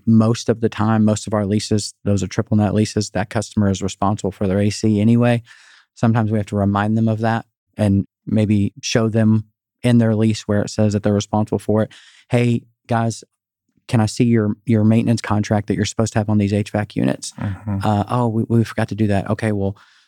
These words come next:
Speaker 1: you know, we may wanna get on that. And can you send us a copy of it once you get executed so that way this doesn't happen again?" So a lot of, lot of education,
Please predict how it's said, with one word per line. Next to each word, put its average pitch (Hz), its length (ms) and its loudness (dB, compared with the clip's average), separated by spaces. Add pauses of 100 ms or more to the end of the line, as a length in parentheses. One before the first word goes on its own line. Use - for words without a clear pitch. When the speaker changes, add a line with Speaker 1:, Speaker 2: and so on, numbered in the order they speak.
(160)
Speaker 1:
you 107 60 2
know, 95 160 2
we 101 120 2
may 110 140 4
wanna 110 180 2
get 101 140 -2
on 101 180 2
that. 95 300 0
And 98 320 -2
can 107 120 0
you 98 60 2
send 107 160 0
us 104 120 -2
a 98 40 -4
copy 98 300 -2
of 95 80 0
it - 80 -4
once 101 160 -2
you - 60 -16
get - 120 -2
executed 98 540 -2
so - 120 -4
that 98 140 -4
way 98 100 0
this 95 160 -8
doesn't 92 200 -4
happen 101 240 -4
again?" - 320 0
So 117 140 0
a - 320 -6
lot 123 140 2
of, - 100 -8
lot 117 180 0
of 101 80 -8
education, 107 680 -2